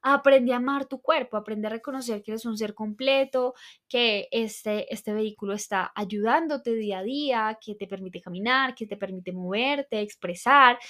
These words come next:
lo amo, pero sé que, sé que puedo convertirme en mi, en mi mejor versión y quiero sentirme realmente bien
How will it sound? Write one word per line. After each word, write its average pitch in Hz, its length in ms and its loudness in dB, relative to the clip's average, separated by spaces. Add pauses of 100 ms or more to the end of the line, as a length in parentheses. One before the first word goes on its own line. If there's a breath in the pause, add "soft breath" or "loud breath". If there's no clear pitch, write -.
(200 loud breath)
lo 208 220 2
amo, 262 460 2 (340 loud breath)
pero 294 460 4 (160 soft breath)
sé 285 200 -8
que, 285 240 -4 (200)
sé 285 200 -2
que 285 120 -4
puedo 294 220 -2
convertirme 294 500 -6
en 233 80 -2
mi, 269 180 -2
en 262 160 -6
mi 254 120 -4
mejor 233 260 -6
versión 247 500 -6
y 285 140 -14
quiero 240 220 -4
sentirme 226 520 -6
realmente 208 640 -4
bien 247 360 -4